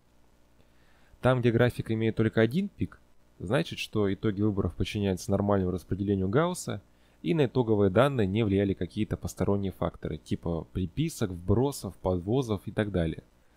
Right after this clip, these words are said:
Значит, выборы прошли честно. Если график имеет несколько выраженных пиков, то это означает, что с цифрами итогов голосования происходили какие-то манипуляции.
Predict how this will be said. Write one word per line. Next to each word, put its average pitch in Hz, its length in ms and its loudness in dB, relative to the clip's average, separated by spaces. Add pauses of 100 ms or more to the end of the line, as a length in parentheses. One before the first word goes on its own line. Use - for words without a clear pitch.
Значит, 104 360 -2
выборы 117 280 0
прошли 95 340 -6
честно. - 340 -10 (160)
Если 131 300 0
график 120 400 2
имеет 107 400 0 (400)
несколько 151 400 -2
выраженных 95 480 0
пиков, - 320 -8 (380)
то 123 80 2
это 139 160 0
означает, 107 460 -2
что - 180 -10
с - 60 -12
цифрами 101 420 -2
итогов 98 320 0
голосования 101 520 -2
происходили 101 460 -2
какие-то 101 400 -4
манипуляции. 98 720 -2